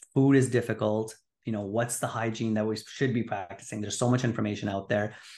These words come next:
that I kinda wanted to say, "Okay, well, how do I get to the most amount of people?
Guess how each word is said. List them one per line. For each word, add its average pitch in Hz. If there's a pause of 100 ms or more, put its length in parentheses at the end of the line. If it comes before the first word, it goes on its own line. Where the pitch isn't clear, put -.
(160)
that 117
I 113
kinda 131
wanted 113
to 110
say, 104
"Okay, 110
well, 95
how 107
do 117
I 110
get 107
to 107
the 104
most 98 (380)
amount 101
of -
people? -